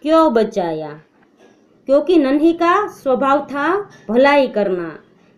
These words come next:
इसलिए नन्ही ने बिच्छू को बचाया। बिच्छू के स्वभाव के बारे में माँ ने नन्ही से क्या कहा? तो बिच्छू के स्वभाव के बारे में माँ ने नन्ही से कहा कि बिच्छू का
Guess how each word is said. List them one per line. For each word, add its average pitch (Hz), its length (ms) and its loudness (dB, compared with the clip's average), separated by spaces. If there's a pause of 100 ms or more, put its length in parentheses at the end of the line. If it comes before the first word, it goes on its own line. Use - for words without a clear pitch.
(140)
इसलिए 302 400 -2
नन्ही 285 360 0
ने 294 140 -2
बिच्छू 254 340 -6
को 339 520 0 (360)
बचाया। 208 580 -2 (1400)
बिच्छू 262 300 -4
के 370 180 0
स्वभाव 277 420 0
के 311 160 0
बारे 294 340 2
में 247 360 -2
माँ 220 280 -4
ने 285 340 0 (240)
नन्ही 254 360 -2
से 302 340 -2
क्या 311 360 -2
कहा? 180 420 -12 (440)
तो 214 60 -8
बिच्छू 240 300 -4
के 320 140 -4
स्वभाव 285 420 -2
के 285 160 -4
बारे 285 260 -2
में 262 120 -6
माँ 247 220 -4
ने 277 140 -8
नन्ही 277 300 -6
से 277 160 -6
कहा 285 400 -4 (440)
कि 190 400 -4
बिच्छू 240 400 -8
का 359 420 -4